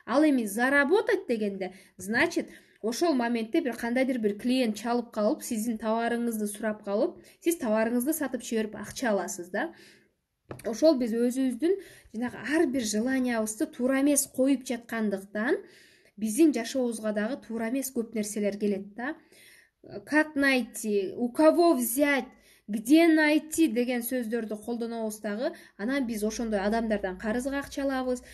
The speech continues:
же болбосо жанагынтип ломбарддардан акча алабыз, э? Кредиттерди алабыз, мисалы.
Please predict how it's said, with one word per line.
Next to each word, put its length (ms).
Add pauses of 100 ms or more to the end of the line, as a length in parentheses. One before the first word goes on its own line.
(140)
же 120
болбосо 360
жанагынтип 420
ломбарддардан 720
акча 300
алабыз, 460 (340)
э? 200 (520)
Кредиттерди 600
алабыз, 500
мисалы. 500